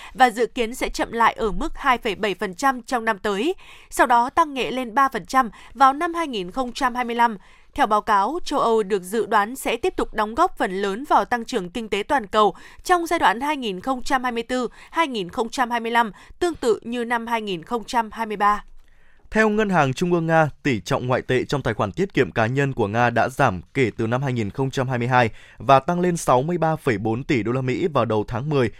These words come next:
Speaker 2: năm hai nghìn không trăm hai mươi ba. Đến đầu tháng mười một, tỷ lệ tiền gửi ngoại tệ đã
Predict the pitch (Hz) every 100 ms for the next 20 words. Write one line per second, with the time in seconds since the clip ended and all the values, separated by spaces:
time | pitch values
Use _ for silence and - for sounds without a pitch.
0 | - 151 156 135 101 143 139 139 127 117
1 | 113 - - - - - 147 147 190 156
2 | 151 175 151 135 117 - 113 117 - -
3 | 120 110 117 95 110 - 123 - -